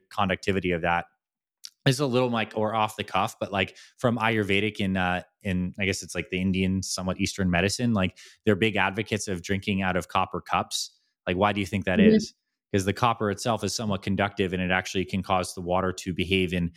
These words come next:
Speaker 1: in a little more of a structured water kind of format. Um, and so if someone hasn't read the book, uh, The Fourth Phase of Water by Gerald Pollack, I'd,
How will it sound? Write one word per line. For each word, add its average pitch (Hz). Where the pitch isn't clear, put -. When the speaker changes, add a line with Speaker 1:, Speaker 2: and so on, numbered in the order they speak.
Speaker 1:
in 107
a 104
little 117
more 104
of 92
a 87
structured 98
water 92
kind 90
of 87
format. 107
Um, 87
and 104
so 104
if 90
someone 127
hasn't 107
read 98
the 95
book, 98
uh, 87
The 85
Fourth 98
Phase 98
of 92
Water 90
by 90
Gerald 90
Pollack, 92
I'd, 90